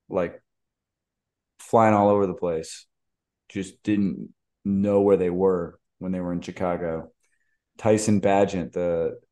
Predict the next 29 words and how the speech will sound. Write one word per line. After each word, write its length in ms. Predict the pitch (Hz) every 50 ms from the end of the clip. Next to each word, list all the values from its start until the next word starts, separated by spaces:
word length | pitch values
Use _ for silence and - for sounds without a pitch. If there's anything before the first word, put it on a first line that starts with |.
| _ _ _ _ -
D 160 | - 107 104
two 480 | 92 - - 107 101 101 101 98 95 87 95 92
quarterback, 680 | - - 98 95 95 87 92 92 90 87 82 - - - _ _ _ _ _ _ _ _ _ _ _ _ -
I 60 | 92
mean, 400 | 95 92 92 92 92 87 - - - _ _ _ _ _ _ _
he 160 | - 107 107
just, 200 | 98 104 - - - _ - -
he 320 | - 101 110 107 98 - - _ _ _ _ - - -
was 120 | 110 107
a 60 | 107
game 280 | 95 101 107 104 101 95
manager. 460 | 92 87 85 78 - 87 87 85 85
Didn't, 400 | - - 110 110 113 104 - - -
I 120 | 107 113 113
didn't 320 | 135 143 143 120 110 104
watch 500 | 107 113 113 113 - - - - - _ _ _ _ _ _ _ _ _ _ _ _ _
really 280 | - 107 110 110 113 113
a 60 | 104
lot 180 | 98 95 101 95
of 60 | 90
Tyson 360 | - 104 101 98 - - 95 87
Bagent 420 | 90 92 92 95 92 98 82 -
throwing 500 | - 95 92 90 95 98 98 98 98 98
the 80 | 95 92
football. 640 | - - 90 - - 101 104 104 110 113 - - _ _ _ -
I'm 120 | - 98
not 180 | 98 95 92 -
gonna 160 | 98 92 87
lie. 400 | 87 87 87 90 92 95 104 107